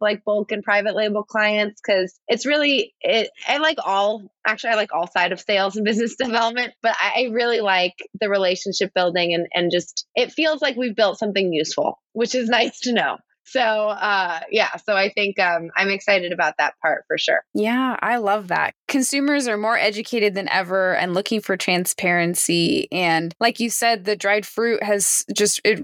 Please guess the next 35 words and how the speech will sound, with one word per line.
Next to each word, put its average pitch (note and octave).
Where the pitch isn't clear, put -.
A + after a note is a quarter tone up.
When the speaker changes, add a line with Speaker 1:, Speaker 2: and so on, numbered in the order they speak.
Speaker 2:
really A#3+
has G#3+
been A3
such G#3
a G3
commodity G3+
up E3+
until F#3+
now. F3+
And F#3
I G3+
mean, G3+
really A#3+
trying G#3+
the G3+
Amazi F#3+
products, F#3+
like, E3
uh, -
it A3
really, A#3+
for G#3
me, A#3+
was G#3+
this G3+
moment G3+
of, F3
"Oh, -
like, A3
this C4+
is G#3+
so F4
much F#3
better E3
than G#3+